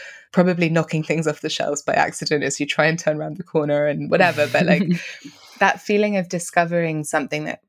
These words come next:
Speaker 1: has been out of print for years, or amazing old editions of things, like those old Penguin editions. And, like, new books are wonderful, of course, but I also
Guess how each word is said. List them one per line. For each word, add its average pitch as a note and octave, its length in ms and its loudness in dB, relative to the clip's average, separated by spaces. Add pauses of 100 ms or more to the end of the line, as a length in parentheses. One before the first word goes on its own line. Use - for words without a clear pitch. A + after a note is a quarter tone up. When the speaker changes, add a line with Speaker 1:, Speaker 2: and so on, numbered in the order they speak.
(120)
Speaker 1:
has D3+ 180 -8
been D#3+ 140 -4
out D3+ 240 -2
of D3 100 -12
print D#3+ 240 -6
for - 120 -8
years, D3 600 0
or C#3 260 -2
amazing D3+ 520 0
old D#3 200 2
editions D3+ 400 -4
of C#3+ 120 -6
things, D3 320 -6
like C3+ 100 -4
those D#3+ 220 -4
old E3+ 180 0
Penguin D#3+ 420 0
editions. D#3 800 -2 (460)
And, F#3 140 4
like, F#3 160 0
new A#3 180 4
books B3 260 0
are G3 80 0
wonderful, F#3 440 0
of D#3+ 160 -4
course, E3+ 320 0
but E3 100 -4
I D#3+ 140 0
also D#3+ 640 -2